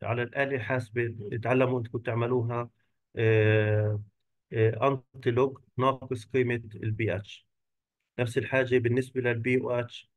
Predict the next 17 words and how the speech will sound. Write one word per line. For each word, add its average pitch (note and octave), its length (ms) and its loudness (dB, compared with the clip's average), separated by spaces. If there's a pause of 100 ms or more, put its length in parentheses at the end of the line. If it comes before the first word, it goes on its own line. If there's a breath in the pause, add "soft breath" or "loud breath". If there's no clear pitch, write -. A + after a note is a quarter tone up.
(360)
هي B2 140 2
ناقص B2+ 360 -2
لوغاريتم A#2 480 0
ال A2+ 160 -2
او B2 160 0
اتش B2+ 340 -4
ماينس A#2+ 340 -2
واحد. B2 460 -2
إذا A#2 220 -2 (160)
تركيز A2+ 480 -4
ال A#2 80 -10
او A#2+ 140 -2
اتش - 340 -6 (160)
ناقص A#2+ 320 -4
واحد A#2 300 2
هي A#2 60 6
عشرة B2 460 2